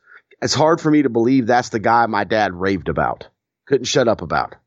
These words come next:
And, and then he makes that flippant line just a few minutes later in the movie about, like you said, "Everything good out of you came out of a bottle." What he never understood, and that his father saw,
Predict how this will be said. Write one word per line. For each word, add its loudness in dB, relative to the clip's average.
And, 2
and 2
then 4
he 4
makes 0
that -2
flippant -2
line 2
just -8
a -4
few -2
minutes 0
later 2
in 2
the 2
movie 2
about, 0
like -4
you -6
said, 0
"Everything -2
good 0
out 4
of 0
you -2
came 0
out 2
of -2
a -2
bottle." 0
What 2
he 0
never 2
understood, 0
and 2
that 4
his 0
father 2
saw, -2